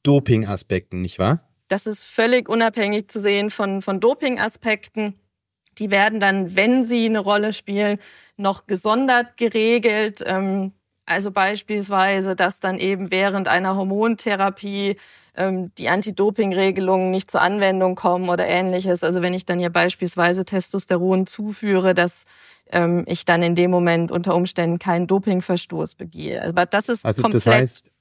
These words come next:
Speaker 1: mhm,
Speaker 2: unabhängig zu sehen.
Speaker 1: unabhängig. Aber Testosteron steht nichtsdestotrotz auf der Dopingliste.
Speaker 2: Testosteron steht nichtsdestotrotz auf der Dopingliste, ja.
Speaker 1: Alles klar.
Speaker 2: Genau.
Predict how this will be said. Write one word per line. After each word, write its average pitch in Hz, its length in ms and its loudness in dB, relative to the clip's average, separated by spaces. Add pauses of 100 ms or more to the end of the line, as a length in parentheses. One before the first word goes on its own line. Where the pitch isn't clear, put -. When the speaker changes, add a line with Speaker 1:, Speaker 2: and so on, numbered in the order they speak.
(100)
Speaker 1:
mhm, 165 80 4
Speaker 2:
unabhängig 185 500 4
zu 131 60 2
sehen. 127 100 6
Speaker 1:
unabhängig. 104 640 2 (280)
Aber 113 220 2
Testosteron 123 880 2
steht 139 300 -2
nichtsdestotrotz 139 1160 -2
auf 156 300 0
der 160 220 2 (200)
Dopingliste. 104 720 0 (360)
Speaker 2:
Testosteron 196 720 0
steht 220 260 -4
nichtsdestotrotz 214 800 -4
auf 196 140 -6
der 185 100 -2
Dopingliste, 165 680 -8
ja. - 100 -20 (160)
Speaker 1:
Alles 104 300 -8
klar. - 160 -2
Speaker 2:
Genau. 170 180 4